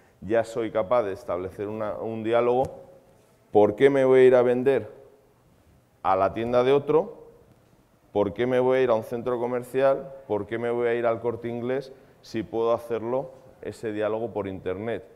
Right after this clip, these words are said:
Y además puedo cambiar las reglas del juego y puedo decidir dónde se ejecuta la, la transacción. Entonces, eso ya empieza a regenerar la relación entre marca, retailer,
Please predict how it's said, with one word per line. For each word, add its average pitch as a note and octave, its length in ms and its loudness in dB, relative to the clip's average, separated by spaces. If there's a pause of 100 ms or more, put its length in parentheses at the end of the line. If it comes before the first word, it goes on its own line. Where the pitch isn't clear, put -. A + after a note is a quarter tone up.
(260)
Y G2 80 -4
además G2+ 320 -2
puedo A#2+ 260 -2
cambiar A2+ 300 -2
las A2 140 0
reglas A2 280 -2
del G#2+ 120 -4
juego B2 460 -6 (160)
y G#2 100 -8
puedo A#2 260 -2
decidir A#2 380 -6
dónde A#2+ 160 -8
se - 100 -14
ejecuta G#2 460 -6
la, F#2 500 -2
la G2 180 -4
transacción. F2+ 640 -8 (1040)
Entonces, G2 280 -4
eso B2 240 -2
ya C#3+ 240 2 (580)
empieza B2 800 -2
a A#2 160 2
regenerar A#2 1120 0
la A2 200 -2
relación G#2 640 -6 (340)
entre G2+ 440 -4
marca, C3+ 760 -2 (180)
retailer, B2+ 640 -2